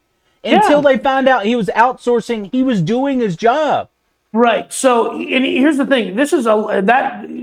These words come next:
Speaker 2: job, that article, that's a lot of what I do as an entrepreneur. My, you know, my main company, Real Market Agency, I oversee people as they outsource things. I know how to get things done, but I oversee someone else as they do it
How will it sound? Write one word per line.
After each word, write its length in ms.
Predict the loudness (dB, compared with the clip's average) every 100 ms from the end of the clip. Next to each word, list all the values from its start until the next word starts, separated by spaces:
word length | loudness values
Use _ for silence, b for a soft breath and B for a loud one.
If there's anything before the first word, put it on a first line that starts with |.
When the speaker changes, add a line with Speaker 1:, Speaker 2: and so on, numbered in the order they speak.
| -8
Speaker 2:
job, 380 | 0 2 2 2
that 100 | 2
article, 680 | 2 2 2 2 0 -2 -10 _ _ _ _ _
that's 200 | -10 -4
a 60 | -2
lot 300 | 2 2 2
of 100 | 2
what 140 | 2 2
I 180 | 2 0
do 320 | -2 -2 0
as 120 | 0
an 80 | -2
entrepreneur. 800 | -4 -6 -8 -4 0 2 2 0
My, 380 | 0 0 0 -4
you 120 | -4 0
know, 120 | 2
my 160 | 2 2
main 240 | 0 0
company, 380 | 0 -2 -2 -2
Real 200 | 0 2
Market 320 | 2 0 0
Agency, 640 | 0 0 -4 -4 -4 -6 _ _ _ _ _ _ _ 0
I 300 | 2 0 -2
oversee 680 | -4 -6 -14 -14 -14 -14 -14
people 680 | -16 -16 -8 -2 -2 -4 -2
as 200 | -4 -2
they 120 | 0
outsource 460 | 2 2 0 -8 -8
things. 160 | -4 -2
I 100 | 0
know 120 | 0
how 60 | 0
to 80 | -2
get 180 | -4
things 240 | -6 -8 -2
done, 300 | 0 2 0
but 140 | -2 2
I 140 | 2
oversee 440 | 2 0 -4 -4 -6
someone 240 | -2 2
else 260 | 2 0 -2
as 100 | -4
they 140 | -4
do 180 | -2 -4
it 100 | -4